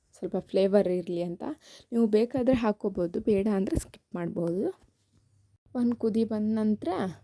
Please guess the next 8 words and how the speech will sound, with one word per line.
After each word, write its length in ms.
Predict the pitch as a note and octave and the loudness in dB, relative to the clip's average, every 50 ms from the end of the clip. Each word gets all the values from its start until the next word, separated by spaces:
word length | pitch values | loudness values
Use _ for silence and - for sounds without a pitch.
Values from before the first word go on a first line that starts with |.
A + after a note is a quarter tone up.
| - - - - - - - - - | -20 -20 -20 -20 -20 -20 -20 -8 -4
ಕುಕ್ಕರ್ 300 | - A#3 A#3 - A3+ G#3+ G#3 | -4 -4 -2 -2 -2 -2 -2
ಮುಚ್ಚಳ 240 | G#3 - - A3+ A3 G#3 G3+ | -2 -4 -4 -4 -2 -2 -2
ಮುಚ್ಚಿ 400 | G3 F#3+ - - - - F#4 F4+ D4 - G#3 - - _ _ _ _ _ _ - - _ _ _ - - _ _ _ _ _ _ _ _ - C4+ B3+ | -4 -6 -8 -12 -6 -2 0 2 2 0 -2 -6 -10 _ _ _ _ _ _ -20 -20 _ _ _ -20 -20 _ _ _ _ _ _ _ _ -12 -6 -4
ನಾಲ್ಕರಿಂದ 400 | A3+ G#3+ G#3+ - G#3+ G3+ G3 G#3 G3+ G3+ G#3 | -4 -4 -4 -4 -4 -2 -2 0 2 4 4
ಐದು 120 | G3+ G3 - G3+ | 2 2 -2 -8
ವಿಸಿಲ್ 260 | - - G#3+ G#3 - G#3+ | -4 -2 -2 -2 -4 -6
ಹಾಕಿಸಿ. 320 | - - - - D#4+ G4+ G4+ - _ _ - - _ _ _ _ _ _ _ _ _ _ _ _ _ - | -12 -12 -10 -6 -6 -6 -6 -8 _ _ -20 -20 _ _ _ _ _ _ _ _ _ _ _ _ _ -6
ಇವಾಗ 200 | A3+ A3 G#3 | -4 -2 -2